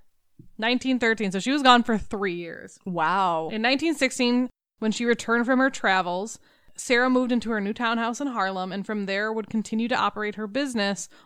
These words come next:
Speaker 1: while leaving the day-to-day operations, um, of her factory in Indianapolis to her, its forelady.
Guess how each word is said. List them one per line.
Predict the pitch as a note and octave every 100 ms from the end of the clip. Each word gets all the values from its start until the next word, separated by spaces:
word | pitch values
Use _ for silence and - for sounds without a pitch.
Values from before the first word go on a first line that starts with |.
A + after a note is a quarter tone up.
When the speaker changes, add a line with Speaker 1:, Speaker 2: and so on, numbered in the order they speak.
| _
Speaker 1:
while | F#4+ F4+
leaving | E4 D#4+ D#4
the |
day-to-day | D4 C4+ C4+ C4 B3
operations, | A3 A#3+ A3 G3 G#3 A3 G#3 - _ _ _ _ _
um, | - G3 F#3+
of | - G3+
her | G#3
factory | A3 G3+ A#3+
in | A#3
Indianapolis | G#3 G#3 G3 F3+ F3+ - - A#3+ G3+ G#3+ G#3
to | - A3+
her, | G#3 A#3
its | G#3 -
forelady. | - - A3 G#3 G3 E3+ E3 -